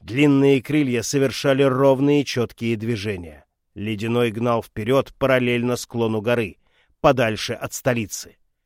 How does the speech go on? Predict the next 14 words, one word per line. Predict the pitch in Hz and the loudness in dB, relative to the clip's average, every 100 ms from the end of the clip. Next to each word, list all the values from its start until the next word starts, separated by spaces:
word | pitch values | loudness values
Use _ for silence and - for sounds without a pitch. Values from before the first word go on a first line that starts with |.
| _ | _
«Не | - 87 113 131 | -18 -12 -2 2
уйдёшь!» | 135 143 143 123 139 151 123 - - _ _ _ _ | 4 6 4 2 4 4 4 -4 -14 _ _ _ _
прорычал | - 147 147 139 147 127 | -2 2 2 2 2 0
Кристофер | - 123 151 - 135 139 127 _ - | -2 -2 -2 -2 -2 -2 -2 _ 0
и | 156 | 0
взял | 127 107 143 | 2 2 2
чуть | 120 143 120 | 2 -4 -4
выше, | 120 160 156 120 | 0 0 0 -4
чтобы | - 135 127 | -4 -2 0
в | 120 | 0
нужный | 151 110 139 | 0 2 2
момент | 131 127 139 127 - | 2 2 0 -2 -2
перехватить | 139 127 127 - 107 - | -2 -2 -4 -4 -8 -6
противника. | 120 - 120 90 82 - | -6 -4 -8 -8 -14 -20